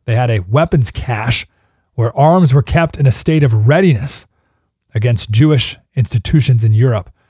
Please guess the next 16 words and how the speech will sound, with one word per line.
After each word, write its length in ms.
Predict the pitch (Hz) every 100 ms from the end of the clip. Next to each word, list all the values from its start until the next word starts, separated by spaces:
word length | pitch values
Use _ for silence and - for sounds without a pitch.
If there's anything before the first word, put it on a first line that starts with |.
| _ _ -
And 120 | 110
Danish 300 | 151 233 160
authorities 420 | 123 117 110 139
arrested 380 | 139 127 - 123
three 200 | 139 196
suspects 520 | - 139 - 139 107
as 80 | 131
well. 240 | 185 160 _ _
No 180 | 143 196
word 260 | 196 233 160
yet 160 | 170 160
on 100 | 151
if 80 |
there's 120 | 143 139
a 60 |
link 320 | 139 240 -